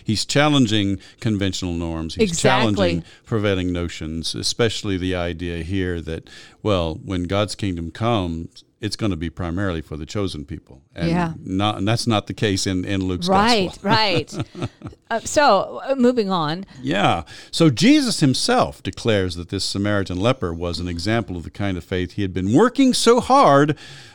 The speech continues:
Speaker 1: along the journey to Jerusalem to encourage his disciples and the Jewish religious leaders to embrace.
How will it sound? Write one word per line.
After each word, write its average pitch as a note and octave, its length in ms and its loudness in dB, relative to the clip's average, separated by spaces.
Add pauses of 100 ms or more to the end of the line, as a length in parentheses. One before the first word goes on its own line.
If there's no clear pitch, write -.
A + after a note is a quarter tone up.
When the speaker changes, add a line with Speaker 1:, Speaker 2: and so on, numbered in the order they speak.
Speaker 1:
along A3 460 2
the G#3+ 100 2
journey F#3 360 0
to D3+ 100 2
Jerusalem B2+ 680 0
to A#2 160 -2
encourage C3+ 500 2
his D#3+ 180 2
disciples C#3+ 640 0
and B3+ 260 6
the A3+ 60 2
Jewish E3+ 420 2
religious E3 380 -4
leaders F2+ 300 -2
to - 120 -4
embrace. C3+ 640 0